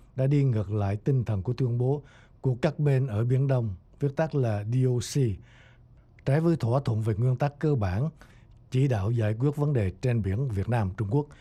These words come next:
không phù hợp với thỏa thuận quan trọng lãnh đạo cấp cao hai nước đã đạt được về kiểm soát tốt bất đồng trên biển. Tại cuộc họp báo, bà Hằng nhấn mạnh, Việt Nam phản đối và kiên quyết bác bỏ quyết định đơn phương này của phía Trung Quốc.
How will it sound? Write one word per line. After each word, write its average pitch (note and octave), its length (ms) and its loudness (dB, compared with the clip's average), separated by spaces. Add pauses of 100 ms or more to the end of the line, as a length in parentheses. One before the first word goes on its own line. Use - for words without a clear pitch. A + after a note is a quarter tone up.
(260)
không D#3+ 180 0
phù C3 200 0
hợp G#2+ 220 0
với C#3+ 120 0
thỏa A#2+ 180 0
thuận A2+ 300 0
quan C3 180 2
trọng G2 240 0
lãnh A#2 160 0
đạo G2 160 0
cấp C#3+ 260 -4
cao B2 180 0
hai A#2+ 220 0
nước C#3+ 220 0
đã C3 100 0
đạt G2 200 -2
được A2 240 0 (540)
về A#2+ 260 2
kiểm A#2+ 220 -2
soát C#3 260 -2
tốt D#3+ 180 0
bất D#3 260 -2
đồng G#2 240 0
trên A#2 180 0
biển. G#2 300 0 (680)
Tại B2 120 2
cuộc C3 140 0
họp A2+ 160 -2
báo, C3 180 2
bà D3+ 140 2
Hằng A2 200 0
nhấn C#3 180 2
mạnh, A#2 220 0 (300)
Việt B2 180 0
Nam C#3+ 200 2
phản A#2 280 0
đối D3 160 2
và C#3 120 0
kiên C3 220 0
quyết C#3 220 0
bác D#3+ 220 0
bỏ G#2+ 180 0
quyết C3+ 180 -4
định G#2+ 220 -2
đơn C3 140 2
phương C#3 260 0
này G#2 220 0
của A2 160 -4
phía B2 160 -2
Trung A#2+ 160 -2
Quốc. C#3 180 0